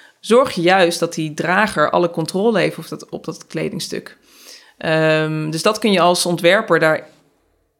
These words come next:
op zo'n manier in integreren, dat je een soort van buffer creëert en dat je, ehm,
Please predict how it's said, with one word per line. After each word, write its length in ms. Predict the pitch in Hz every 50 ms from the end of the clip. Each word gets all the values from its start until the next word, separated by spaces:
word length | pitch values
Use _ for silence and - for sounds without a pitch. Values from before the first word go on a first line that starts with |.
| _ _
op 120 | - 180 -
zo'n 200 | - 214 220 214
manier 220 | 196 175 170 160
in 120 | 170 175
integreren, 680 | 170 180 170 185 165 - - 208 220 214 180 151 151 156
dat 180 | 156 160 160 -
je 160 | 165 165 165
een 120 | 165 165
soort 180 | 160 - 165 165
van 160 | - 175 170
buffer 340 | 165 190 196 196 196 180 175
creëert 560 | - - 165 156 151 151 151 151 151 147 -
en 160 | - 165 156
dat 160 | 156 156 151
je, 420 | - 165 156 156 - - - 85 - -
ehm, 420 | 82 85 85 85 85 85 85